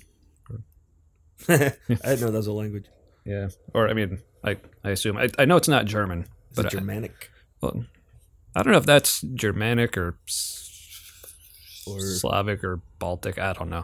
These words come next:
Speaker 1: Mm. Baltic.
Speaker 2: <laughs>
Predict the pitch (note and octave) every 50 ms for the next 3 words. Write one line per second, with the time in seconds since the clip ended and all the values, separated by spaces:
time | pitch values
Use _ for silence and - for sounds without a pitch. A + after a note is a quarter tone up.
0 | - - - F2+ G2 G2+ G2 F#2+ - - - - - - - - - - - -
1 | - - _ _ _ _ _ _ _ _ _ _ _ _ _ _ _ _ _ _
2 | _ _ _ - G#2+ G2 F#2 F#2 F#2 F#2 F2+ F#2 F#2+ F#2+ F#2 F#2 F#2+ F#2 F#2+ G2
3 | G#2 G2 - - G#2 G#2 - _ _ _ _ _ _ _ - - - - - -
4 | - - _ _ -